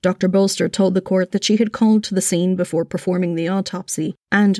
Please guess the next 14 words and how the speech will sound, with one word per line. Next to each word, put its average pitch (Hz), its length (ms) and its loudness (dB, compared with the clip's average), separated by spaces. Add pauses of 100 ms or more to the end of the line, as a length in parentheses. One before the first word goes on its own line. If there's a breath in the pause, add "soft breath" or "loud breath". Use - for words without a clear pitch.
while 185 340 -2
there, 202 360 2
had 196 200 -2
noted 202 420 2
blood 208 280 2
smears 190 460 0
on 185 180 -2
bed 208 320 -2
linen 190 380 2
in 196 160 0
the 190 60 2
master 185 360 -4
bedroom 180 480 -2
upstairs, 208 680 0